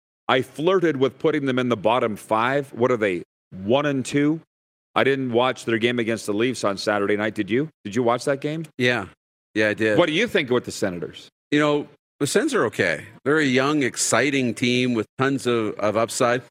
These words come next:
Speaker 2: but they're not a team that's gonna be in the top five yet. They're not a
Speaker 1: Oh,
Speaker 2: playoff
Speaker 1: God,
Speaker 2: team.
Speaker 1: not even close. They're
Speaker 2: No.
Speaker 1: not gonna be in the playoffs.
Speaker 2: No.
Speaker 1: But Ottawa's going the right way.
Speaker 2: Mm-hmm.
Speaker 1: From what I understand, the vibe around the team is very positive. They work hard for D J, the head coach.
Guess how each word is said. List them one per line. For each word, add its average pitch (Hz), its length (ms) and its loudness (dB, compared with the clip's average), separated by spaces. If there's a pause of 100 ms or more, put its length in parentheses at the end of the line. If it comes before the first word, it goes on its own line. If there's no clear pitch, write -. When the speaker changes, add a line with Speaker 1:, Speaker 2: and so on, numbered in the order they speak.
(260)
Speaker 2:
but 123 80 0
they're 131 80 4
not 127 140 0
a 110 60 0
team 107 240 -2
that's 92 180 -4
gonna 92 160 -2
be 90 60 -2
in 85 60 -4
the 82 80 -8
top 82 200 -4
five 73 260 -6
yet. 71 220 -8
They're 95 100 -6
not 90 180 -4
a - 100 -8
Speaker 1:
Oh, 220 100 4
Speaker 2:
playoff - 80 -6
Speaker 1:
God, 185 200 2
Speaker 2:
team. 120 60 -8
Speaker 1:
not 156 140 0
even 139 180 0
close. 160 280 0
They're 131 120 0
Speaker 2:
No. 139 140 2
Speaker 1:
not 127 160 -10
gonna 131 160 0
be 123 100 0
in 120 60 0
the 113 80 -4
playoffs. 123 500 -2
Speaker 2:
No. 85 120 -4
Speaker 1:
But 139 320 0 (1300)
Ottawa's 196 640 2
going 170 320 0
the 160 100 0
right 147 260 2
way. 117 340 2
Speaker 2:
Mm-hmm. - 320 -16
Speaker 1:
From 113 120 2
what 127 160 2
I 143 80 2
understand, 131 540 0
the 113 60 0
vibe 117 340 2
around 117 240 0
the 110 80 0
team 117 280 -2
is 101 120 -2
very 107 240 2
positive. 131 720 0
They 101 120 2
work 120 360 0
hard 127 280 2
for 110 160 0
D 120 220 0
J, 127 240 2
the 110 160 2
head 110 240 0
coach. 113 460 -2